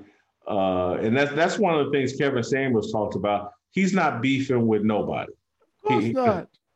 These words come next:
Speaker 1: he, he, he, he's not gonna enga-, and, but what has happened is,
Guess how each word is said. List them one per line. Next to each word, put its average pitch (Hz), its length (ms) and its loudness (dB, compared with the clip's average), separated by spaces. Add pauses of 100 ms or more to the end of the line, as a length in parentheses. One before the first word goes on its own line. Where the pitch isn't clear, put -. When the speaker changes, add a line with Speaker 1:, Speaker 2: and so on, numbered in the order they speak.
(300)
Speaker 1:
he, 120 180 -2
he, 139 220 2
he, 143 280 0
he's 156 200 2
not 143 340 0
gonna 123 380 2
enga-, 117 440 0
and, 120 120 -2
but 123 340 -2 (480)
what 131 280 2
has 123 200 0
happened 160 800 2 (600)
is, 127 460 2